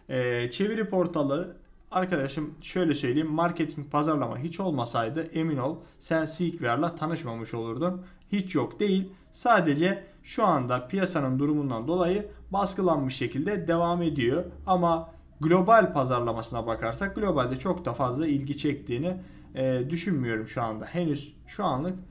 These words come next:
çok fazla kitlesi yok Türkiye kadar. Arkadaşlar, Seek V R on doları görmesi için Binance'da listelenmesi, ayrıca Metaverse olarak da kurumsalların alım yapması.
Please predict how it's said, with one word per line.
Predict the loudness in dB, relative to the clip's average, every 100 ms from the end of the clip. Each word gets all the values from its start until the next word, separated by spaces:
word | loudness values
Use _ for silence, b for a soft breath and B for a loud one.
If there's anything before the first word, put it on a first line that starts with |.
| -8
çok | -4 -2
fazla | -2 -2 2 0 0 B B -6
kitlesi | -6 0 -2 2 2 4
yok | 2 0 -4
Türkiye | -2 -2 -2 -4
kadar. | -2 -4 -6 -14 -20 _ -20 -20 -20 -20 -20 -20 -20 b b b
Arkadaşlar, | 2 4 4 4 2
Seek | 2 0 -2 2
V | 2
R | 4
on | 2 0 0
doları | 2 2 2
görmesi | 0 0 0 -2 -2
için | -2 0
Binance'da | 2 0 -2 -6
listelenmesi, | -6 -2 0 0 -2 -4 -2
ayrıca | -2 0
Metaverse | -2 0 0 -2 -4 -2
olarak | -2 -2 -4
da | -4
kurumsalların | -2 -4 -4 -4 -2 -2
alım | -2 -4 -6
yapması. | -8 -10